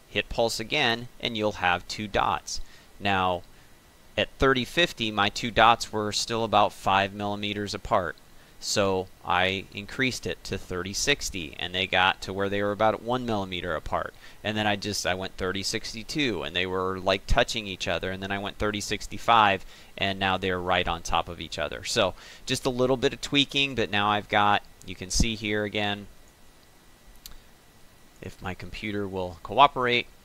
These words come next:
now my steps per rotation is thirty sixty-five.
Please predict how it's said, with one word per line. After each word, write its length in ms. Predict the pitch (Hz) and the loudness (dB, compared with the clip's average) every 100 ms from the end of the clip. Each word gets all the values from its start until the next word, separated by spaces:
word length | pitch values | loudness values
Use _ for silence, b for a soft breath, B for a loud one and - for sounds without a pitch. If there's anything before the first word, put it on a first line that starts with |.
| - 95 | -12 -4
now 320 | 95 95 98 82 | 0 0 -2 -6
my 400 | 92 90 87 87 95 | -2 -2 -2 -8 -2
steps 320 | - 131 - | 0 0 -2
per 180 | - 120 | -4 -2
rotation 540 | 110 - 107 101 98 | -2 0 0 0 -4
is 140 | 92 - | -8 -6
thirty 260 | 104 101 | -6 -4
sixty-five. 760 | 98 104 - 98 90 85 82 | -4 -6 -6 -8 -6 -4 -4